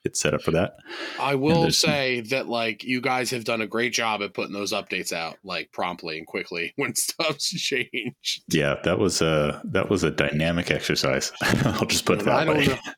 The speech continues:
Speaker 2: I don't know how many people you got behind those computer monitors there, man, but they're doing a great job. Keep cracking that whip.
Speaker 1: They, they are. They are. I'm, I'm delighted to work with them.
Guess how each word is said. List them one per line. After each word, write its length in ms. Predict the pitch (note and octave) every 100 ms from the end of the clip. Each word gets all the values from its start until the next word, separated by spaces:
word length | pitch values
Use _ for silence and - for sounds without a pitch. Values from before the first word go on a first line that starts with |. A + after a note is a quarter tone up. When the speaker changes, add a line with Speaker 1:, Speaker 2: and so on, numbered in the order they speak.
| E3+
Speaker 2:
I 40 |
don't 180 | F#3+ E3+
know 180 | E3 D3
how 160 | D#3+
many 200 | F#3 F#3+
people 300 | F#3+ F#3+ -
you 160 | F#3+ G3
got 240 | F#3+ F#3
behind 300 | F3+ E3+ F#3
those 160 | F#3 F3+
computer 400 | G3+ F3 G3+ E3+
monitors 440 | D#3 C3+ C3 B2 B2+
there, 140 | B2
man, 260 | B2+ B2+ A#2 - - -
but 120 | C3
they're 160 | F#3+
doing 220 | E3+ F3+ D#3+
a 40 |
great 220 | C#3+ D#3
job. 300 | E3 D3 C3
Keep 180 | - F3+
cracking 320 | - E3+ F3
that 180 | D#3 D3
whip. 140 | C#3
Speaker 1:
They, 80 | D#3 - - - - - -
they 220 | C2+ C2+
are. 220 | C2 C2
They 180 | - C2
are. 200 | B1+ C2
I'm, 100 | C#2+ -
I'm 240 | D2+ D2
delighted 440 | C2+ C2+ C#2 C2+ C#2
to 80 | C#2+
work 260 | C2 -
with 80 | -
them. 120 | B2+